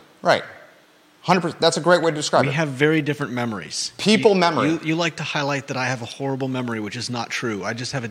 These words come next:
Speaker 2: different memory than yours.
Speaker 1: Your memory is not associated with human connection.
Speaker 2: Right.
Speaker 1: My memory is associated with human connection, which be, can, can be utilized and leveraged for a lot of aspects of business.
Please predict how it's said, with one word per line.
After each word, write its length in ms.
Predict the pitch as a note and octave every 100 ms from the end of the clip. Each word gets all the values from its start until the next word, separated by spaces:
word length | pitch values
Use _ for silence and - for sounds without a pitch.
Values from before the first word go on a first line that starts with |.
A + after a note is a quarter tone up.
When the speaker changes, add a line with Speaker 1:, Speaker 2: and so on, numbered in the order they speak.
| G2+
Speaker 2:
different 320 | C3+ C3+ C3+ B2+
memory 340 | B2 A#2 A2+
than 160 | G#2 G2+
yours. 280 | D#2+ -
Speaker 1:
Your 160 | C3 F3
memory 480 | F#3 F#3+ F#3 F#3 F3+
is 340 | - C3+ -
not 320 | D3 C#3+ C3 - - - _ _ -
associated 540 | C#3+ - C#3+ D#3 C3+
with 140 | B2 -
human 240 | C3+ A#2
connection. 480 | G2+ A2 F#2 - A2 - _ _ _
Speaker 2:
Right. 200 | G3+ - - _ _ -
Speaker 1:
My 260 | A#2 B2+ D3+
memory 340 | D#3+ D#3 D3+
is 120 | C3+ A#2+
associated 460 | - C3 - C3
with 140 | A#2+ -
human 240 | C#3+ C3
connection, 500 | - B2+ A2+ - G#2+ - - _
which 200 | C3+ -
be, 120 | C#3+
can, 400 | C3 B2+ B2+ - -
can 160 | C#3+
be 60 | C3
utilized 720 | A#2+ C#3+ D3+ C#3+ C#3 C3 -
and 120 | A#2
leveraged 440 | A#2+ A2 A2 G#2+ - - _
for 160 | - C3
a 60 |
lot 280 | A#2 B2 C3
of 120 | C3+
aspects 580 | C3 A#2+ A#2+ - B2+ -
of 180 | A2+ F#2
business. 720 | A2 A2 A#2+ G#2 - - -